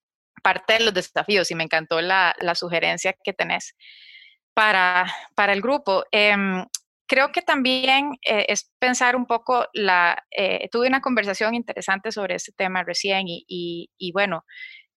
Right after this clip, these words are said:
que tiene que ver con cómo hacerlo, cómo lograr,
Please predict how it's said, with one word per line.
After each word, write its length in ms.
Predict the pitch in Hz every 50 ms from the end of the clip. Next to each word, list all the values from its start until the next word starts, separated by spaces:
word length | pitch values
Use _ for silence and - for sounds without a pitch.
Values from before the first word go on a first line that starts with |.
| - -
que 60 | 190
tiene 320 | 180 196 196 202 202 214 -
que 80 | 247
ver 180 | 233 226 233 233
con 140 | - 233 - _
cómo 240 | - 233 220 220 226
hacerlo, 640 | 214 - - - 233 226 220 202 190 180 170 156 - -
cómo 540 | - 233 233 233 247 277 285 302 277 _ _ _ _ _ _ _ _ _ _ _ _ _ -
lograr, 600 | 202 208 202 196 190 202 208 214 220 226 233